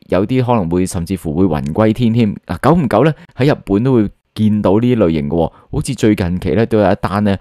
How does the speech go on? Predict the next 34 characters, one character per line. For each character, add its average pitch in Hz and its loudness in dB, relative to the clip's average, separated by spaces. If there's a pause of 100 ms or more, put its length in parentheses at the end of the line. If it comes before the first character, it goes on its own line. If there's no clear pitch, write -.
(340)
係 80 -4 (200)
同 76 -6
嗰 101 -2
個 90 0 (200)
列 92 -2
車 117 0
上 90 -2
面 82 -4
呢 101 0
，B 104 -4
B 104 -2
Q 98 0
嗰 - 0
啲 90 -2
有 82 0
關 82 -8
嘅。 78 -6 (260)
咁 120 -6
呢 156 2
啲 143 0
唔 104 -2
開 127 0
心 147 -2
嘅 120 0
事 92 -6
情 78 -6
啊， 107 0
當 113 -2
然 73 -4
唔 - -8
想 78 -4
見 82 -6
到 78 -4
啦。 92 -2